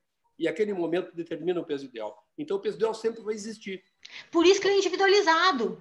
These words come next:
Speaker 2: Por isso que é individualizado o
Speaker 1: É
Speaker 2: tratamento.
Speaker 1: individualizado e é
Speaker 2: É isso aí.
Speaker 1: naquele momento. Outra
Speaker 2: É isso aí.
Speaker 1: coisa que eu gostaria de comentar. Assim, ó, do ponto de vista de, ah, ah, o que que tu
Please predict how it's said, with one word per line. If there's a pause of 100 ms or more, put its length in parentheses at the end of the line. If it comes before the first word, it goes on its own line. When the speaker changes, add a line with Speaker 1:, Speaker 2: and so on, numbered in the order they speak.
(140)
Speaker 2:
Por
isso
que
é
individualizado
o
Speaker 1:
É
Speaker 2:
tratamento.
Speaker 1:
individualizado (100)
e
é
Speaker 2:
É
isso
aí.
Speaker 1:
naquele
momento. (280)
Outra
Speaker 2:
É
isso
aí.
Speaker 1:
coisa (240)
que
eu
gostaria
de
comentar. (560)
Assim,
ó, (140)
do
ponto
de
vista
de, (440)
ah, (140)
ah,
o
que
que
tu